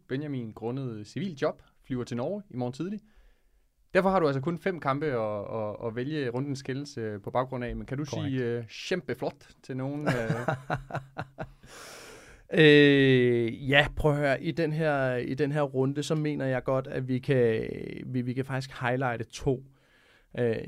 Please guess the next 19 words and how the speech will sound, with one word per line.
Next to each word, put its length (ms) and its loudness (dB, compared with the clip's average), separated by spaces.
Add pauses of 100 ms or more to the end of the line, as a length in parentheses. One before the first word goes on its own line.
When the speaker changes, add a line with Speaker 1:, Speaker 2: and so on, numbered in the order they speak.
(160)
Speaker 2:
skønt, 420 -2
at, 280 -6
øh, 240 -2 (200)
Ken 120 -8
Nielsen 240 -2
nok 240 -2
ikke 220 -4
er, 380 -4
er 220 -8
enig 440 -2
i 40 -4
Jakob 300 -4
Keglets, 760 -8
øh, 320 -4 (180)
varkald 720 -4
i 160 -6
sif 360 -6
O 200 -8
B, 100 -10